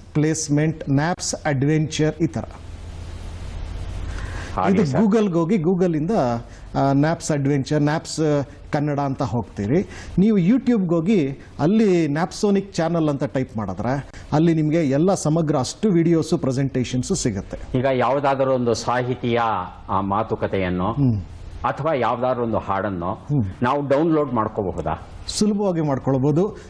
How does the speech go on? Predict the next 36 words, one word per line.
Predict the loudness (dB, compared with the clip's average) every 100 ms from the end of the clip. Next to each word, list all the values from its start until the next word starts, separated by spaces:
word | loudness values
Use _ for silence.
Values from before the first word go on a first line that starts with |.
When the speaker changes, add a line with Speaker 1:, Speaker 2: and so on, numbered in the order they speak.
| -6
Speaker 1:
Free | 0 2
ಡೌನ್ಲೋಡ್‌ಗೆ | 4 2 0 0 2 0
ಇಟ್ಟಿರೋದು | 2 0 0 -2
ಅಷ್ಟನ್ನು. | -4 -4 -4 -6 -12 -12 -2
Speaker 2:
ಫ್ರೀ | 2 2
ಡೌನ್ಲೋಡ್‌ಗೆ | 2 2 2 0 0 2
Speaker 1:
ಫ್ರೀ | 4
Speaker 2:
ಮುಕ್ತವಾಗಿ | 4 2 0
Speaker 1:
ಡೌನ್ಲೋಡ್‌ಗೆ | 0 0 0
Speaker 2:
ಯಾರು | 0 0
ಬೇಕಾದ್ರೂ? | -2 -2 0 0
Speaker 1:
ಹೌದು, | 2 0 0
ಫ್ರೀ | 0 2
ಡೌನ್ಲೋಡ್‌ಗಿದೆ | 2 2 0 0 0 0 0
ಅಷ್ಟನ್ನು. | -2 0 0 2 0 -6 -14 -8 0
ಜೊತೆಗೆ | 0 0 0 0 0 0 -2 -6 -16 -6
ಪ್ರಪಂಚದಾದ್ಯಂತ | -4 0 0 2 2 2 2 2 0
ನೀವು | 0 0
ಯಾವ | 0 2
ಮೂಲೆಯಲ್ಲಿ | 4 4 4 2
ಇದ್ರೂ | 2 0
ಕೂಡ | 0 2
ಎಸ್ | 2 2 0
ಎಸ್ | 0
ಎಲ್ | 0
ಸಿ | -2
ಪದ್ಯಗಳನ್ನ, | -2 -2 0 2 2 0 -2 -4 -6 -10 -18 -16 -4
ಆ, | 0 2
ಎಲ್ಲಿಯಾದ್ರೂ | 4 4 4 4 4 4
ಡೌನ್ಲೋಡ್ | 4 2 2 2
ಮಾಡ್ಕೊಳ್ಬೋದು, | 2 0 2 2 2 2
ಯಾರು | 2 2 0
ಬೇಕಾದ್ರೂ | 0 0 0
ಡೌನ್ಲೋಡ್ | 0 0 0 0
ಮಾಡ್ಕೊಳ್ಬೋದು, | -2 0 2 2 2 2
ಅದನ್ನ | 2 0